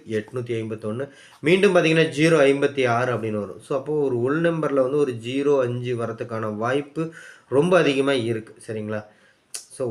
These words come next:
உங்களுக்கு உள் நம்பர் வேணும் அப்படின்னா, ஒரு ஃபோர் டி, ஃபைவ் டி நீங்க பார்க்கணும், டிக்கெட் இது பண்ணணும் அப்படின்னு நினைச்சீங்க அப்படின்னா, இந்த நம்பர் பார்த்தீங்கன்னா வந்து ஜீரோ அஞ்சு எட்டு, ஜீரோ அஞ்சு ஆறு. இதுல வந்து நம்ம ஜீரோ அஞ்சு நாலும் யூஸ் பண்ணிக்கலாம், ரெண்டும் யூஸ் பண்ணிக்கலாங்க. சரிங்களா?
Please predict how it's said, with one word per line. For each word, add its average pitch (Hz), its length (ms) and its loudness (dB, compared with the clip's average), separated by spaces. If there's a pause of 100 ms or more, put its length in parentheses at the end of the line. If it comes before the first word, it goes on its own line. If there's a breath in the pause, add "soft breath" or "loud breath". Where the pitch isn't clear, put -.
உங்களுக்கு 143 420 0
உள் 143 180 2
நம்பர் 160 320 4
வேணும் 147 440 4 (140)
அப்படின்னா, 131 540 -2
ஒரு 135 180 2 (300)
ஃபோர் 143 280 2
டி, 143 100 0
ஃபைவ் 135 280 0
டி 135 100 -2
நீங்க 127 260 -6
பார்க்கணும், 123 500 -4
டிக்கெட் 127 300 -8
இது 123 180 -4
பண்ணணும் 123 380 -6
அப்படின்னு 120 300 -6
நினைச்சீங்க 117 320 -8
அப்படின்னா, 110 340 -8 (360 loud breath)
இந்த 143 240 0
நம்பர் 143 280 2
பார்த்தீங்கன்னா 131 400 0
வந்து 131 220 -4
ஜீரோ 131 400 2
அஞ்சு 123 360 -4
எட்டு, 123 260 -4 (140)
ஜீரோ 127 440 -2
அஞ்சு 120 360 -4 (100)
ஆறு. 107 260 -4 (380 loud breath)
இதுல 143 240 6
வந்து 147 160 4
நம்ம 139 260 0
ஜீரோ 139 300 2
அஞ்சு 127 300 -2 (180)
நாலும் 135 420 2
யூஸ் 131 200 -2
பண்ணிக்கலாம், 127 440 -4
ரெண்டும் 127 400 -2
யூஸ் 120 180 -4
பண்ணிக்கலாங்க. 95 520 -12
சரிங்களா? 95 400 -16